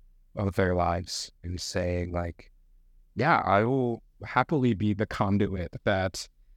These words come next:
says your union, your marriage is, is it," you know? And I, I jokingly had reached out to an old friend who's getting married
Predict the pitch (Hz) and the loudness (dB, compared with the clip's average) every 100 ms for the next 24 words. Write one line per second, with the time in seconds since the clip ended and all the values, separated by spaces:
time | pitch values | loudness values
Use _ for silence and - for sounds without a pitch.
0 | _ - - 104 90 90 92 95 95 92 | _ -12 0 2 2 2 0 2 2 2
1 | 90 85 - - _ - - 92 95 92 | 2 -2 -10 -20 _ -20 -4 0 2 4
2 | 90 87 90 90 90 90 85 85 87 87 | 2 2 0 0 -2 0 0 2 2 0
3 | 87 - - 90 87 87 85 - - - | -2 -4 -6 -2 0 0 -4 -8 -12 -2
4 | 98 90 87 85 85 - - - - 90 | -2 0 0 -2 -2 -10 -14 -12 -6 -4
5 | 85 85 87 87 - - - - - 113 | -4 -2 -2 -4 -8 -20 -20 -4 0 2
6 | 113 110 104 - - 113 104 107 101 110 | 2 0 -2 -8 -4 -2 0 0 2 2
7 | 110 107 104 - 95 95 95 92 - 92 | 2 2 0 0 -2 0 -2 -4 -2 0
8 | 92 - - 95 95 - 101 92 95 - | 0 -2 0 2 2 0 0 0 -4 -4
9 | 104 95 98 - 101 95 95 98 98 101 | -2 0 0 -4 -4 -4 -4 -4 -4 -4
10 | - - | -6 -8